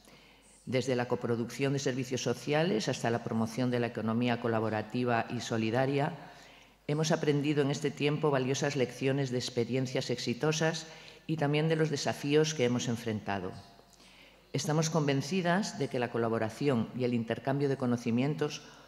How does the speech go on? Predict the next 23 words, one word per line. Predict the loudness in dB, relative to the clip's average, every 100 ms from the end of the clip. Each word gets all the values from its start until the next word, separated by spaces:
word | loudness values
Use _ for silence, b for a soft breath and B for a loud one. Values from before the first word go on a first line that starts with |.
| B
juegan | 0 4 4 4
un | 2
papel | 2 2 0
fundamental | 0 2 2 2 2 2 2 0
en | 0 0
la | 0
creación | 0 0 0 -2 -2
de | 0
soluciones | 0 -2 0 0 0 0
innovadoras | 0 0 -2 -2 -2 -2 -4
y |
efectivas. | -6 -8 -10 -12 -12 -16 -20 -20 -20 -20 -20 B B B B B B B 0
Hoy, | 4 4 2 0
en | -2 0
esta | 0 0
conferencia | 0 0 0 0 -2 -2
final, | 0 2 4 6 4
nos | 2 0
reunimos | 0 2 0 0 -2 -2
para | -4 -4
compartir | -4 -2 -4 -4 -4
nuestros | -4 -4 -4
hallazgos, | -2 0 0 0 -2 -2 -2 -4